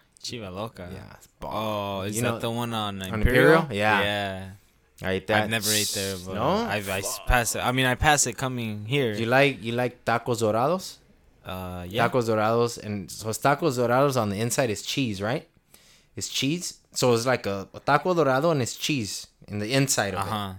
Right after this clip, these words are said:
Speaker 1: I've never had it with cheese inside.
Speaker 2: Okay, so it's cheese inside, and they put 'em in a canasta. So a
Speaker 1: Mm.
Speaker 2: canasta, and then they put, like, the,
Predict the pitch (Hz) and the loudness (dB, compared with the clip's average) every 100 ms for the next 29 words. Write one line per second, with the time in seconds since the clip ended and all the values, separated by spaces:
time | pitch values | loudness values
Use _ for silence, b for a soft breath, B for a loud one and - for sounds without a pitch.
0 | 98 _ - 95 113 113 95 101 95 85 | -16 _ -8 -6 -4 -6 -6 -6 -6 -8
1 | - 110 98 90 - 101 - 107 90 104 | -8 -8 -10 -12 -10 -10 -4 -2 -2 -4
2 | - - 131 123 131 127 147 151 170 123 | -4 -2 -2 0 -2 0 0 0 -2 -6
3 | 107 101 - 113 123 120 110 98 - 98 | -6 -4 0 2 2 2 -2 -2 -4 -2
4 | 110 117 - 90 87 _ _ - 101 101 | -2 -4 -6 -12 -14 _ _ -8 -6 -4
5 | 98 98 104 117 - 135 139 b b b | -4 -4 -4 -2 -2 -2 -4 b b b
6 | b b b - 110 110 113 - 131 131 | b b b -6 -2 2 0 2 2 4
7 | 127 117 - 104 98 90 - | 2 0 0 -4 -4 -6 -10